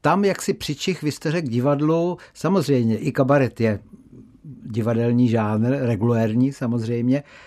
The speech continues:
ale, mm, on sice také někdy účinkoval v-, nebo režíroval, nebo i hrál, nebo psal pro velká divadla, kamenná divadla, jak jim dneska říkáme, ale skutečně jeho,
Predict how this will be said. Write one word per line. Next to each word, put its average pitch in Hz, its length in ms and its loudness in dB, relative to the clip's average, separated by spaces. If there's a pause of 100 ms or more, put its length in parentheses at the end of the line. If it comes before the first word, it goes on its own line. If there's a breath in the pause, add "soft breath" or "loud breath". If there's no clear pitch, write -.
(220 loud breath)
ale, 127 440 2
mm, 123 320 2 (100)
on 185 320 2
sice 175 360 -2
také 120 460 0
někdy 120 400 2
účinkoval 127 680 0
v-, 127 120 -12
nebo 107 460 -2
režíroval, 110 680 0
nebo 101 200 -2
i 98 80 -4
hrál, 110 460 -2 (460 loud breath)
nebo 90 180 -10
psal 127 540 0 (400 loud breath)
pro 120 220 0
velká 120 500 0
divadla, 117 560 0
kamenná 113 480 0
divadla, 110 380 -2
jak 113 120 -6
jim 113 100 2
dneska 104 300 -4
říkáme, 110 500 -2
ale 117 240 -2
skutečně 160 520 -2
jeho, 131 380 2